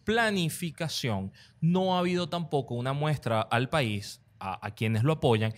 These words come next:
de cuáles son los objetivos de esta visita. Y te lo cuento de esta manera, que te reciban, que te den la llave, que, que te reconozcan, es un espaldarazo, es un apoyo. Pero hasta ahora no nos han dicho en realidad qué más va a pasar.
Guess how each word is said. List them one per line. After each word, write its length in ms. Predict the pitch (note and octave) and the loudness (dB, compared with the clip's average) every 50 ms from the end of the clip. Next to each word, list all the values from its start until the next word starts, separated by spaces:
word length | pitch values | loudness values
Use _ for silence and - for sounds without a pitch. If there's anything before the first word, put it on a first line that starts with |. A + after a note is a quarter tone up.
| - - - - | -10 -20 -20 -16
de 500 | - C3 B2 C#3+ C#3+ C#3+ C#3 - - - - - _ _ | -12 -4 0 2 2 2 0 -4 -10 -20 -20 -20 _ _
cuáles 300 | - E3+ E3+ E3+ - - | 2 2 4 2 2 0
son 200 | F#3 E3 D#3+ D3+ | 0 0 2 2
los 300 | D3+ C#3 B2 - - - - | 2 0 0 -4 -6 -4 -4
objetivos 560 | D3 B2+ B2+ B2 C3 A#2+ - D#3 B2 G#2+ G2+ | -2 -2 -2 -2 -2 -2 -2 0 0 0 0
de 80 | G2+ F#2+ | -2 -4
esta 180 | - - G#2 | -4 -4 -4
visita. 420 | G2 F#2 - - F2+ - - - - _ - _ _ _ | -4 -6 -8 -10 -12 -14 -16 -20 -20 _ -20 _ _ _
Y 100 | - D#3 | -8 -4
te 80 | D3 E3 | -2 0
lo 140 | E3+ F3 F3 | 0 0 0
cuento 180 | G3 G3+ G#3 | 0 0 0
de 80 | G3+ D#3+ | 0 0
esta 140 | - F#3 E3+ | 0 0 -2
manera, 360 | C3+ A#2+ A2 G2 F2+ - - _ - _ _ _ _ _ | 0 -2 -4 -4 -6 -10 -14 _ -20 _ _ _ _ _
que 140 | - A#2+ G#2+ | -4 -4 -2
te 120 | - A#2 | 0 0
reciban, 680 | A2 G#2+ G#2+ G#2 - E3+ F3+ D#3+ C3 A2+ G#2+ G#2 A#2 | 0 2 0 0 2 2 2 2 2 2 0 -2 -4
que 120 | - - G2+ | -6 -8 -8
te 120 | - G#2+ | -6 -4
den 200 | G2+ G2+ G2+ G#2 | -2 -2 -2 0
la 100 | A2 A2 | 0 0
llave, 720 | A2 B2 D3 D3+ C#3+ A#2+ G#2+ G#2 G#2 G#2 G2+ - - - - - | 2 4 4 6 6 4 4 2 -2 -4 -8 -12 -18 -20 -12 -6
que, 440 | - A2 G#2 G#2 G#2 G#2+ G#2 G#2 - | -4 -2 0 0 0 0 -2 -4 -4
que 140 | - G#2+ | -6 -6
te 160 | - - G#2+ G2 | -4 -4 -4 -2
reconozcan, 800 | G#2+ G#2 - - A2 A#2 E3+ F#3 D3+ - - - C#3 D#3 E3+ - - - - - _ - | -2 -2 0 2 4 6 6 6 6 4 4 2 2 2 0 -4 -12 -18 -20 -20 _ 0
es 140 | - C#3 C3+ | 2 2 4
un 120 | D3 E3+ | 2 2
espaldarazo, 760 | E3 C#3 - A#2 A2 G#2 G#2 C3+ C#3 C3 - - F#2+ F2+ - - | 0 0 0 -2 -2 0 0 0 -2 -2 -4 -8 -12 -14 -12 -10
es 80 | A#2+ | -8
un 140 | A2+ B2+ C3+ | -6 -4 -2
apoyo. 480 | C3+ B2+ - D3 C#3 A#2+ F#2+ F#2 F2 - - - - - - - - _ _ _ - _ _ | -2 0 2 2 2 2 0 -4 -8 -12 -16 -20 -20 -20 -20 -20 -20 _ _ _ -20 _ _
Pero 180 | - D3+ C3+ C#3+ | -2 0 0 0
hasta 160 | C#3 - D#3+ | 0 0 0
ahora 160 | D#3 F3 G3 | 0 2 2
no 100 | G3 F#3 | 0 0
nos 160 | F#3 F#3 F3 F3 | 0 0 0 0
han 80 | F3 | 0
dicho 240 | E3+ F3 - - F#3 | -2 -4 -4 -6 -4
en 60 | D#3+ | -4
realidad 500 | D3+ C3 A#2+ A#2+ A2+ A2+ B2 A#2+ - - - | -2 0 2 4 4 4 2 0 -2 -4 -2
qué 160 | - D3 C#3+ | 0 0 2
más 260 | C#3+ D3 D3 C#3 C3 | 2 2 0 0 0
va 120 | B2+ A#2+ | -2 -2
a 80 | A#2+ A#2 | -2 -4
pasar. 500 | - G#2 - - - C3+ - F2+ F#2+ | -6 -8 -6 -4 -2 -2 -2 -4 -8